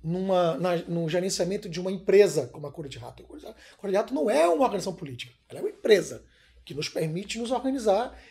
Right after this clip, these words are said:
e ter essa dimensão de lida com o Estado e com o capital. Mas como, se mesmo dentro do capital, dentro da barbárie que é esse país,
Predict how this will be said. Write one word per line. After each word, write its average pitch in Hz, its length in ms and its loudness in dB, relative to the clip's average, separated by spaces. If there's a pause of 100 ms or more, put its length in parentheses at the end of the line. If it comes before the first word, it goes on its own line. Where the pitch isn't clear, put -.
e 220 60 -10
ter 214 140 2
essa 226 180 2
dimensão 240 680 -2 (320)
de 240 480 -4
lida 196 360 4
com 220 140 -6
o 175 60 -2
Estado 254 580 0
e 269 40 -6
com 269 100 -6
o 262 40 -4
capital. 220 480 -4 (720)
Mas - 120 -6
como, 330 920 8
se - 180 4
mesmo 339 640 10
dentro 285 260 2
do 262 60 -2
capital, 269 880 0
dentro 269 520 4
da 233 120 2
barbárie 185 580 2
que 392 100 -6
é 254 60 -2
esse - 140 -8
país, - 460 -10